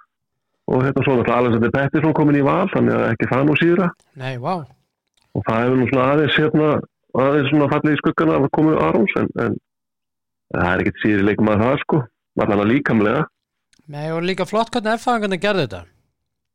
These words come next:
Speaker 1: Já,
Speaker 2: Þeir,
Speaker 1: virkilega vel gert
Speaker 2: þeir,
Speaker 1: hjá þeim.
Speaker 2: hérna, auglýstu þetta út um allt, sko, bara gerðu mikið úr þessu og það er mjög
Speaker 1: Já.
Speaker 2: vel gert hjá þeim.
Speaker 1: Já,
Speaker 2: Mjög vel gert.
Speaker 1: það var virkilega vel gert hjá þeim og, hérna,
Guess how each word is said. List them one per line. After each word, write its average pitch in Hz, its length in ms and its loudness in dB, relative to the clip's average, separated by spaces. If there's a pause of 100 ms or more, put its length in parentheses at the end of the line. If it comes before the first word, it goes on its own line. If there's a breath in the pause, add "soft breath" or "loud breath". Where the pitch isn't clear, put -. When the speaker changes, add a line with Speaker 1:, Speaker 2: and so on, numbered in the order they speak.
(120)
Speaker 1:
Já, 101 340 0
Speaker 2:
Þeir, 156 320 -2
Speaker 1:
virkilega 104 480 0
vel 98 120 0
gert - 140 -2
Speaker 2:
þeir, 160 80 -4
Speaker 1:
hjá 90 60 -2
þeim. 87 80 0
Speaker 2:
hérna, 151 200 -4 (120)
auglýstu 202 420 -4
þetta 170 140 -4
út 202 180 -8
um 170 100 -4
allt, - 280 -6
sko, - 300 -12 (280)
bara 123 180 -8
gerðu 151 280 -4
mikið 156 340 -4
úr 160 220 -6
þessu 135 240 -6
og 120 280 -8 (1000 soft breath)
það 151 80 -10
er 156 60 -4
mjög 196 200 0
Speaker 1:
Já. 220 140 0
Speaker 2:
vel 98 120 -2
gert 147 200 -8
hjá 120 80 -14
þeim. 87 140 -20 (200)
Speaker 1:
Já, - 180 -6
Speaker 2:
Mjög 110 200 0
vel 98 80 -16
gert. - 120 -14
Speaker 1:
það 113 440 -2
var - 200 0
virkilega 117 320 0
vel 104 100 0
gert 95 180 -2
hjá 92 80 -2
þeim 92 160 2
og, 98 100 2
hérna, 98 300 0